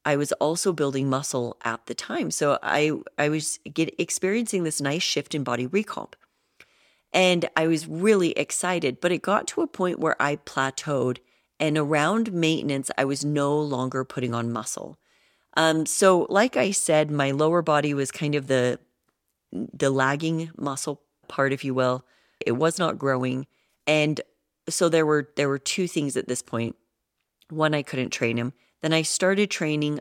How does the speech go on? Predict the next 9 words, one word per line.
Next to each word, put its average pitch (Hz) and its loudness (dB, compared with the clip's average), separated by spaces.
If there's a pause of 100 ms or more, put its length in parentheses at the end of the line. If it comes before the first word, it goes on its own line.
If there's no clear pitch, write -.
I 135 -2
saw 143 -2
some 135 -4 (340)
minimal 165 0 (240)
rewards, 139 0
but - 0 (180)
also 170 2 (480)
looking 180 2
back, 151 0